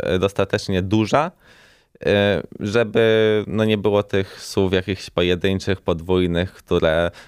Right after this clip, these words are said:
y, kto-, w, w których nie można stwierdzić, że to właśnie dany kraj to, to wymyśli, ponieważ nie są one dostatecznie znaczące.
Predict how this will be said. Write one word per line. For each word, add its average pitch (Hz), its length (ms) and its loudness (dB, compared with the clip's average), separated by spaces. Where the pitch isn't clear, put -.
y, - 40 -16
kto-, - 240 -6
w, - 240 -20
w - 40 -20
których 107 300 -2
nie 113 120 -2
można 110 260 -2
stwierdzić, 110 600 -2
że 95 200 0
to 101 120 -2
właśnie 98 340 0
dany 95 320 0
kraj 90 540 -2
to, 85 640 2
to 98 120 -2
wymyśli, 98 460 -2
ponieważ 90 320 -4
nie 95 100 -4
są 90 180 -2
one 87 180 0
dostatecznie 87 560 -2
znaczące. 80 540 -6